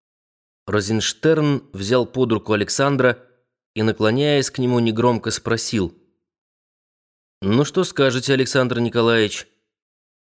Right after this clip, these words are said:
Александр задумался на минуту. «Здесь, на набережной Невы, под сияющими солнечными лучами, казалось, что приснился нелепый сон,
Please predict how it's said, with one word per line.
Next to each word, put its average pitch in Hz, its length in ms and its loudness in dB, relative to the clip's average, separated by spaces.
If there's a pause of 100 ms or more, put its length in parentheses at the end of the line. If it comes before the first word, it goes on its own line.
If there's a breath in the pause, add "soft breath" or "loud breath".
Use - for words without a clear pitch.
(340)
Александр 101 640 -2
задумался 101 640 -2
на 101 80 0
минуту. 104 680 -2 (960)
«Здесь, 92 600 -4
на 107 140 0
набережной 110 600 -2
Невы, 113 500 0 (840)
под 104 160 -2
сияющими 143 640 -2
солнечными 120 720 0
лучами, 127 480 0
казалось, 131 560 0
что - 240 -6
приснился 135 640 -2
нелепый 135 460 0
сон, 113 440 0